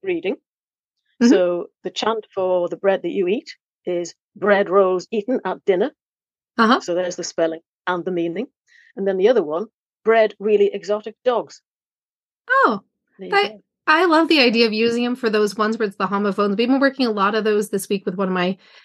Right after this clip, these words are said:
Speaker 2: kiddos 'cause he's, we're working on vowel teams. He's like, "Wait, I thought it was spelled with a silent E." I was like, "Actually, there is one spelled with a silent E, but it's different." Like,
Speaker 1: Yeah.
Speaker 2: we were doing sail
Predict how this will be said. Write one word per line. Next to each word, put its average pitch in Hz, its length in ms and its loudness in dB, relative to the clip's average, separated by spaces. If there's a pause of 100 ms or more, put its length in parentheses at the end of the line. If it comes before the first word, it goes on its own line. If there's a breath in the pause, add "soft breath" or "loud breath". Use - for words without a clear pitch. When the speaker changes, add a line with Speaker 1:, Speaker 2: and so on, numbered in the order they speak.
(140)
Speaker 2:
kiddos 302 300 4
'cause 233 120 0
he's, 214 180 0
we're 220 120 0
working 220 280 0
on 208 100 2
vowel 262 240 2
teams. 202 260 -4
He's 240 140 -2
like, 262 140 0
"Wait, 381 180 2
I 240 60 0
thought 285 180 2
it 269 60 -2
was 277 100 0
spelled 285 180 0
with 269 100 -2
a 277 80 0
silent 277 300 0
E." 269 100 -2
I 202 40 -4
was 214 100 -6
like, 220 140 -4
"Actually, 320 340 2
there 233 220 -2
is 381 140 2
one 233 180 -2
spelled 196 220 -6
with 196 100 -10
a 175 40 -12
silent 190 340 -2
E, 196 320 -8
but 220 140 0
it's 254 140 0
different." - 380 -2
Like, 196 220 -6
Speaker 1:
Yeah. - 80 -6
Speaker 2:
we 220 60 2
were 233 80 4
doing 247 180 4
sail 180 400 0